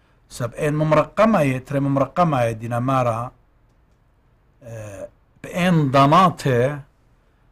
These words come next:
شميات لتوا وأرعى لتوا، قرية جورتا، لا، لا، خم-، آه، خم مرأيتنا أدخا. إن أغزي جو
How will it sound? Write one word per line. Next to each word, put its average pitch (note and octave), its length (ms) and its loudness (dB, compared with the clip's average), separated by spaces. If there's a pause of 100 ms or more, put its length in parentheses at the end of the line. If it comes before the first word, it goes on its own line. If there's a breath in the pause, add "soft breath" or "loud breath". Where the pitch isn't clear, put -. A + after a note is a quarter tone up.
شميات C#3+ 760 0
لتوا C3+ 640 -2
وأرعى A#2 640 -4
لتوا، A2+ 480 -8
قرية E3 400 -6
جورتا، A#2 520 -8
لا، A#2 100 -8
لا، C3 200 -6
خم-، B2 280 -8
آه، A#2+ 220 -8
خم B2 220 -8
مرأيتنا C3+ 480 -4
أدخا. - 240 -20 (720 soft breath)
إن C#3+ 100 -2
أغزي D3 460 -2 (120)
جو C3 480 -4